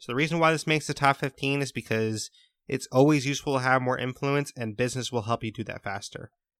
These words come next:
You know, plus thirty-five per day, that's thirty-five influence you can count on every day in the game, and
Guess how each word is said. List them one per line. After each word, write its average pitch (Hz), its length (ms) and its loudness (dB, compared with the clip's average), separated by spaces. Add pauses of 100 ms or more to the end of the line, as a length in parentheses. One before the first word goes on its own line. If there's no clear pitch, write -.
(160)
You 107 60 -8
know, 101 120 -6
plus 139 260 0
thirty-five 139 640 4
per 131 120 -2
day, 123 260 0
that's 120 320 -6
thirty-five 131 480 2
influence 123 500 -2
you 117 60 -8
can 113 100 -12
count 123 300 0
on 120 220 0
every 117 280 -4
day 131 340 -2 (280)
in 117 200 -2
the 117 80 -4
game, 131 400 -4
and 120 380 -4